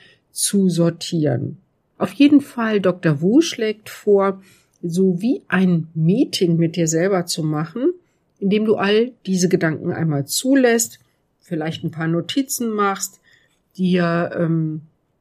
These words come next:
aufschreibst, äh, was dich da gerade beschäftigt, um dich zu sortieren. Und ganz wichtig, während dieser Zeit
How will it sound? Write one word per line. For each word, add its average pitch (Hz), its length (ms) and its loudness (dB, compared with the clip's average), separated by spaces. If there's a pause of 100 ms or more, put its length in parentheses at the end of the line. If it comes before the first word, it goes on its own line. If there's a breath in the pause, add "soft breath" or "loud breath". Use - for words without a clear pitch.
aufschreibst, 208 1080 0
äh, 196 220 0
was 190 200 -2
dich 185 160 -6
da 185 100 -2
gerade 175 260 -6
beschäftigt, 190 680 -4
um 190 200 2
dich 190 200 -2
zu - 120 -8
sortieren. 190 760 -2 (460 loud breath)
Und 202 180 -2
ganz 269 320 2
wichtig, 190 420 -4
während 190 400 -6
dieser 262 300 -4
Zeit 185 640 -4